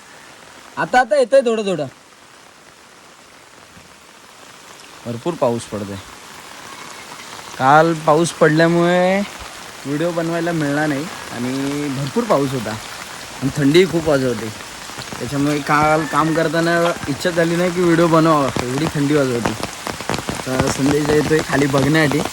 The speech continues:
काय कसं बनवलं. तो पण आलेला मे महिन्याच्या सुट्टीसाठी, पण आता पावसाळा चालू झाला आहे. चला, जाऊया आपण हळूहळू,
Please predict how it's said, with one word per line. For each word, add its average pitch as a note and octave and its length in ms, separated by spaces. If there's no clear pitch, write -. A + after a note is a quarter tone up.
काय B2+ 160
कसं C#3 280
बनवलं. C3+ 340
तो C3+ 80
पण D#3+ 200
आलेला D#3+ 380
मे E3+ 160
महिन्याच्या F3 400
सुट्टीसाठी, D#3 520
पण C#3+ 100
आता D3 160
पावसाळा D#3+ 440
चालू D3+ 300
झाला C3 220
आहे. A2 80
चला, C#3+ 140
जाऊया A#2 220
आपण B2 200
हळूहळू, A#2+ 320